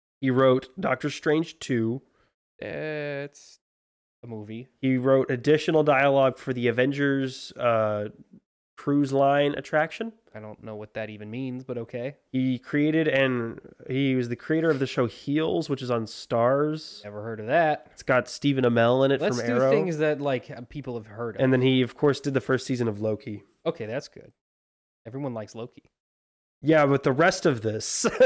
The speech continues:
Speaker 2: Okay, that Rick and Morty episode's good, and that's the only other thing on that list I've even heard of, so.
Speaker 1: Okay, but keep in mind, does Kang Dynasty Secret Wars sound more in the Multiverse of Madness direction or more in the Loki direction?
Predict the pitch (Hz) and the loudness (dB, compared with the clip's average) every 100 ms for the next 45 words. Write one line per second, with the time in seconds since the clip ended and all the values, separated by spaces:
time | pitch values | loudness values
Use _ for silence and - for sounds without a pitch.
0 | 220 - 214 - - 240 175 214 254 294 | 6 4 2 2 0 0 2 2 2 0
1 | 302 247 233 214 220 - 175 123 127 120 | 0 0 2 0 -2 -10 -10 -6 -4 -2
2 | 110 107 131 151 180 196 - 190 208 214 | -4 -8 -6 -6 -6 -8 -4 -2 -2 -2
3 | 170 175 160 170 160 151 131 135 - 127 | -2 -2 -2 -4 -4 -4 -6 -8 -8 -8
4 | 120 110 110 107 95 104 160 165 120 104 | -8 -8 -8 -10 -4 2 4 4 4 2
5 | 98 - 135 - 185 190 190 165 143 131 | -4 -4 -4 0 -2 0 4 6 6 4
6 | 120 117 _ _ _ _ _ _ _ - | 0 -8 _ _ _ _ _ _ _ -2
7 | 147 147 139 131 - 175 202 202 190 185 | 4 4 4 0 -6 -2 0 2 0 -2
8 | 175 175 175 165 151 - 156 151 147 151 | -8 -4 -2 0 0 2 2 4 4 4
9 | 147 135 123 107 107 _ _ - 139 160 | 4 2 0 -2 -6 _ _ -4 0 2
10 | 165 143 143 - 120 123 127 151 175 180 | 0 0 0 0 -4 0 0 0 -2 -4
11 | - 185 190 185 - 202 196 151 131 131 | -2 0 0 -2 -6 -6 -4 -4 -2 0
12 | 131 123 120 123 - 107 107 113 - - | -2 -4 -8 -10 -10 -12 -10 -12 -14 -18
13 | - | -20